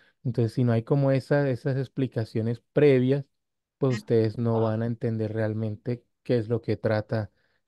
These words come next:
eh, la cartilla. Pero entonces la idea sí ya para la próxima clase sería ver car-, de pronto ver un tema ya libre como este, que es un tema base, y también ver la cartilla,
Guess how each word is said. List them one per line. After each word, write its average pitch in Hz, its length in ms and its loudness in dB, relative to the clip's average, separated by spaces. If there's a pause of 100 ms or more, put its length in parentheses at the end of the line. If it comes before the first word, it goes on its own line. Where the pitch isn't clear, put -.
eh, 117 100 -2
la 107 120 2
cartilla. 120 600 -2
Pero 117 160 0
entonces 113 300 0
la 123 140 2
idea 117 300 2
sí 131 200 -6
ya 120 200 0
para 127 200 -2
la 113 160 -4
próxima 117 540 -4
clase 139 340 0
sería 107 480 -4 (460)
ver 117 380 4
car-, 139 300 0
de 131 140 0
pronto 123 380 0
ver 120 180 2
un 143 140 -2
tema 143 380 -2
ya 135 180 -2
libre 135 380 -4
como 120 300 -4
este, 110 360 -6
que 123 120 -6
es 120 60 -2
un 117 120 -2
tema 117 280 0
base, 131 420 0 (440)
y 151 120 2
también 113 480 2
ver 113 220 2
la 110 120 -2
cartilla, 101 640 -8